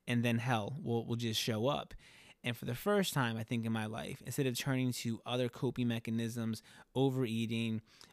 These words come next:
um, playing too many video games, staying up late, whatever I would do to kind of find those releases from pressure,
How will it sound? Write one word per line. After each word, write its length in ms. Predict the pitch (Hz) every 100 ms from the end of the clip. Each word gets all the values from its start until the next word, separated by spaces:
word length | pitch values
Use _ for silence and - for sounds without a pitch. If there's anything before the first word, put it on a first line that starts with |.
| -
um, 200 | 107 104
playing 320 | - 131 123
too 120 | -
many 160 | 123 120
video 440 | 110 110 113 110
games, 600 | 107 113 110 110 107 107
staying 320 | - 131 127
up 260 | 120 117 -
late, 200 | 117 113
whatever 240 | 135 165
I 40 | 143
would 160 | 123
do 220 | 117 120 110
to 180 | -
kind 200 | 110 117
of 60 | 107
find 300 | - 117 113
those 160 | 110 113
releases 460 | 107 117 113 117
from 160 | 110 107
pressure, 480 | - 117 - 139